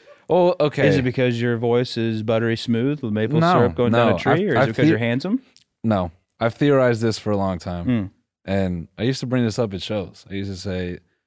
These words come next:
Speaker 1: "It's very surprising to come, for us to go out and do these shows
Speaker 2: Hmm.
Speaker 1: and see how many women enjoy piss, shit, and fart bits."
Speaker 2: It's true.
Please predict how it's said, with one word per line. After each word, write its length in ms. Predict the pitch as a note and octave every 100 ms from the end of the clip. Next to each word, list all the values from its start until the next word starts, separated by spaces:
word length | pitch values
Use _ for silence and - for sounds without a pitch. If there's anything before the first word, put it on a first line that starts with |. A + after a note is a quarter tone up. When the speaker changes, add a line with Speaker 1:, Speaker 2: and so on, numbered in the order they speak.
| _ _
Speaker 1:
"It's 140 | G2+ F#2+
very 200 | A2+ A2+
surprising 520 | G#2+ A2 G#2 G2+ F#2+
to 80 | E2+
come, 380 | G#2+ F#2 F2 - _ _ _
for 100 | -
us 120 | F#2
to 100 | -
go 120 | F2+
out 100 | F#2
and 100 | F2
do 100 | F2+
these 140 | F2+ F2
shows 400 | - F#2+ F2+ E2
Speaker 2:
Hmm. 300 | A#2 A2 F#2 - -
Speaker 1:
and 140 | G2
see 200 | - G#2+
how 160 | F2+ G#2
many 180 | G#2 G2+
women 360 | F#2 F#2+ F2+
enjoy 680 | E2 E2+ E2 F2+ F2+ E2+ E2 E2 _ _
piss, 340 | - G#2 F2+
shit, 420 | - - G2 F2+ -
and 160 | F2 E2
fart 380 | - F2+ -
bits." 400 | - D2 - - -
Speaker 2:
It's 100 | -
true. 240 | - A#2+